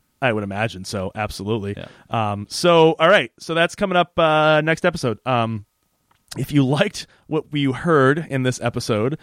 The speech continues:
Speaker 1: and I will recommend that you guys do find this episode and watch it, because it is, uh, not only for the timeliness of, of, of the episode, but it's just, if you wanna see, like, prime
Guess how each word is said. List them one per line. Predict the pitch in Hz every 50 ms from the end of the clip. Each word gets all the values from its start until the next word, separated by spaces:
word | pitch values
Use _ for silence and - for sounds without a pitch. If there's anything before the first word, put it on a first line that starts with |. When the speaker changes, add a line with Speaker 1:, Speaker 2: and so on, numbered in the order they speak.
| - - - - - 135
Speaker 1:
and | - 147 143 143
I | 151 165
will | 180 208 233 240
recommend | 208 190 165 - 160 151 147 135 127 127
that | 120
you | 123 135
guys | 127 139 131 127 -
do | - 135 123
find | - 131 120 117 110
this | 113 -
episode | 117 92 110 107 120
and | 110 107
watch | 104 104 104 - -
it, | 104
because | 110 - 131 113 135
it | 147 165
is, | 165 147 - - - - - - - - - - _ -
uh, | - - - _ -
not | 190 180 175 175 180
only | 175 170 170 160 147
for | - 165 147
the | 135
timeliness | 127 135 135 131 131 135 135 131 131 127 -
of, | 127 117 117 110 - -
of, | 117 117 113 -
of | 120 123 123 120
the | 123 120
episode, | 120 127 120 - 135 127 113
but | 123
it's | 120 -
just, | - 151 160 - - _
if | - 135 - -
you | 131 120
wanna | 110 120 139 160
see, | 160 - - 147 143
like, | 135 117 113 - -
prime | - 123 113 113 117 123 123